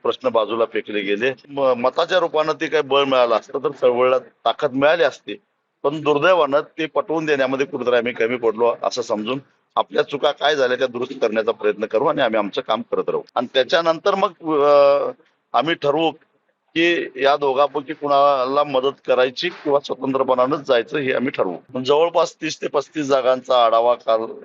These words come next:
दोन दिवसामध्ये आम्ही घेतलेला आहे आणि त्याच्याबद्दल लवकरच आम्ही आमची भूमिका,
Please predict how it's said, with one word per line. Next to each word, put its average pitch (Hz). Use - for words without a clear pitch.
दोन 113
दिवसामध्ये 107
आम्ही 104
घेतलेला 98
आहे 92
आणि 107
त्याच्याबद्दल 123
लवकरच 123
आम्ही 113
आमची 107
भूमिका, 107